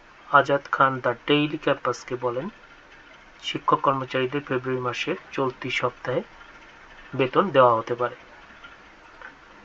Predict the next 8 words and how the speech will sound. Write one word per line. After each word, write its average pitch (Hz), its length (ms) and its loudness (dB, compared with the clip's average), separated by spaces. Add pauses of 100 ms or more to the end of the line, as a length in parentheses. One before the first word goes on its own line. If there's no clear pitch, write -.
(960)
তারা 160 260 8
বলেছে 147 480 0
যে 139 260 -6 (200)
প্রথম 147 360 -2
থেকে 175 240 2
পনেরো 135 480 0
ধাপের 131 340 0 (100)
বেতন 131 320 -4